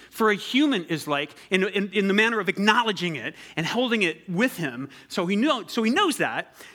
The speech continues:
This is what qualifies him to be our advocate at the right hand of the Father, where he's interceding for us right this second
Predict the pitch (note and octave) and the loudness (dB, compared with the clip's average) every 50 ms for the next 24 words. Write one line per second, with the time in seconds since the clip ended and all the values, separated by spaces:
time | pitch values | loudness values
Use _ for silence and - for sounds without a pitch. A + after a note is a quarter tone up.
0 | - - E4+ E4+ F4 D4+ E4 F#4+ - - G#4 G#4 G4+ G4+ G4+ D4 E4+ D#4 C4 G#3 | -2 2 2 2 2 2 -2 -2 0 0 2 2 2 2 2 2 4 4 4 4
1 | F#3 G3+ E3 C#3 B2 B2+ - - - - A3+ F#3 B3+ C4 C4+ A#3 A3+ C4+ D#4 D#4 | 2 0 0 0 -2 -8 -14 -18 -10 -4 -2 2 2 4 4 4 4 2 2 2
2 | D#4 D#4 - A3 G3+ F3+ F#3+ F#3+ - G#3+ G3 G3+ G3 G#3 G3 F#3 A3+ A3+ A3+ B3 | 0 -2 0 0 0 0 0 -2 -2 -2 0 2 2 2 2 0 0 0 -2 -2
3 | A#3 A3+ - D#4+ D#4+ E4 D4+ G3 B2 - - - _ _ _ _ _ _ _ _ | -4 0 2 2 4 2 2 0 -4 -12 -14 -20 _ _ _ _ _ _ _ _
4 | _ - G3 A#3 A#3+ B3 B3+ C4+ C4 D4 - - C4+ C#4+ D4+ D#4 - - B3 A#3 | _ -2 0 2 2 2 2 0 0 -2 -2 0 0 2 2 2 0 2 2 4
5 | A#3+ B3 A#3+ - - - - - _ _ _ _ C#4 E4 F4+ F#4 E4 - - - | 4 2 2 -2 -12 -20 -20 -20 _ _ _ _ 2 4 4 4 2 -4 -10 -10
6 | - C4 F4+ F4 - - - - D4+ F4+ F4+ - D4 A3+ D#3 | -4 0 0 0 0 -2 -2 0 2 2 2 2 0 0 -2